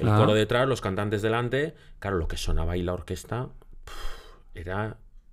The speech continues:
Speaker 1: decir,
Speaker 2: locura,
Speaker 1: "Hostia,
Speaker 2: claro.
Speaker 1: macho, que estáis en el escenario. Es que tenéis que bajar a la mitad".
Speaker 2: Ya.
Speaker 1: A la mitad.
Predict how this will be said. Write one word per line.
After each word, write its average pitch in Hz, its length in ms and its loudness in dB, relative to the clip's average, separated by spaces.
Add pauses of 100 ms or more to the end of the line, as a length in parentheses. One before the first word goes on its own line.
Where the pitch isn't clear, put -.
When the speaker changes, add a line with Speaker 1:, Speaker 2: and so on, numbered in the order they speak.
(100)
Speaker 1:
decir, - 160 -6
Speaker 2:
locura, 85 260 -2
Speaker 1:
"Hostia, 87 220 -4
Speaker 2:
claro. 80 100 -4
Speaker 1:
macho, 113 240 -6
que - 80 -10
estáis - 280 -10
en 98 60 -6
el 110 60 -2
escenario. 101 500 -6 (360)
Es - 80 -14
que - 100 -6
tenéis 87 220 -2
que 101 100 -2
bajar 107 360 -2 (420)
a 113 100 4
la 101 120 4
mitad". 92 380 2 (600)
Speaker 2:
Ya. 98 300 -6
Speaker 1:
A 95 80 -4
la 85 120 -4
mitad. 82 400 -4